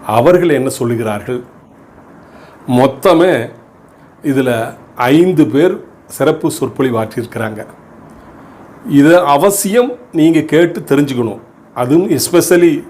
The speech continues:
தீபம் இயற்கை டி வியை சார்ந்தவங்க, அவங்கெல்லாம் என்னென்ன பணி செஞ்சுருக்காங்கங்கிறத, எதுக்கெல்லாம் முக்கியத்துவம் கொடுத்து இயற்கை வளத்தை பாதுகாக்குங்கிறத சொல்ல போறாங்க. அதனால இது ஒரு நாலு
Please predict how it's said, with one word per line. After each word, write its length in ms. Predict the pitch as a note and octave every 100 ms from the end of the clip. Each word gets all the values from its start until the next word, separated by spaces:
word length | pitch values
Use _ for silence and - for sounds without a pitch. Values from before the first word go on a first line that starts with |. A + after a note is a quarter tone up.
| B2+ C3+
தீபம் 300 | E3 E3 D3 B2+
இயற்கை 340 | D#3+ D#3 D#3 -
டி 100 | D#3 E3+
வியை 200 | E3+ D#3 -
சார்ந்தவங்க, 560 | - C3+ A#2+ B2 A#2 A2 A2+ - - - - - - - - - - - - - B2
அவங்கெல்லாம் 480 | B2 B2 D3+ D#3 C3
என்னென்ன 280 | E3+ F#3+ F3+ -
பணி 180 | C3+ D#3+ -
செஞ்சுருக்காங்கங்கிறத, 920 | C3 B2+ A2+ A#2+ A#2 A2+ A2+ A2 A2 B2+ C3+ - - - - - C#3
எதுக்கெல்லாம் 480 | D#3 F3+ F3 F#3 E3+
முக்கியத்துவம் 520 | - G3+ G#3+ G#3+ E3+
கொடுத்து 240 | D3+ C#3+ C3+ B2+
இயற்கை 260 | D#3+ F3
வளத்தை 260 | D3+ C#3+ A2+ -
பாதுகாக்குங்கிறத 840 | A#2 D#3 D3+ D3+ D3 B2+ A#2+ A2 B2+ D#3 -
சொல்ல 180 | A#2+ B2 A#2+
போறாங்க. 300 | G#2+ G#2+ A2+ C3+ - - - - - - - - A#2+
அதனால 320 | B2 B2 B2 C3+ - - - _ _ -
இது 100 | C3+ C3
ஒரு 100 | A#2+ A2+ A#2+ - - C#3+
நாலு 240 | C3+ D3